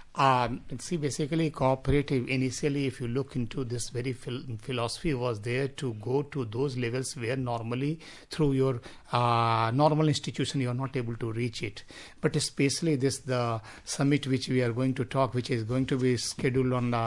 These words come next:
twenty-fifth, it is indicating India is not only looking in domestic market, India is looking global market and meaningfully, not only becoming a member, silent member or a member sitting on the back seat, it is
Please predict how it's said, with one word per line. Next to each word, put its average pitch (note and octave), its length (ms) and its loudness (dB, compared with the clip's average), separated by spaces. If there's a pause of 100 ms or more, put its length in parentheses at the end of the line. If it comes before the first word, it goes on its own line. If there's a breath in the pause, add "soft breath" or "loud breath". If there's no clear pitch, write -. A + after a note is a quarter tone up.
(140)
twenty-fifth, B2 580 2 (800 loud breath)
it G3 180 4
is F#3 80 6
indicating F#3+ 600 6
India G3+ 280 4
is G#3+ 220 4
not D#3+ 360 4
only F#3 300 4
looking D#3+ 400 4
in F3+ 140 4
domestic C3 440 4
market, E3+ 460 4
India F3+ 280 2
is G#3 200 0
looking D#3 380 2
global A3+ 440 10
market D3 640 0
and G#3 240 4
meaningfully, G3 680 8 (260 loud breath)
not G3 220 6
only G#3 220 4
becoming F#3+ 420 4
a G3 160 4 (260 loud breath)
member, E3+ 480 10
silent D3+ 440 6
member D#3+ 280 10
or C#3+ 380 12
a C#3 160 10 (240 loud breath)
member D#3 340 10
sitting D#3 340 8
on D3 120 8
the C#3+ 80 10
back C#3 260 8
seat, C3+ 440 10 (240 loud breath)
it F3+ 140 8
is G3+ 200 8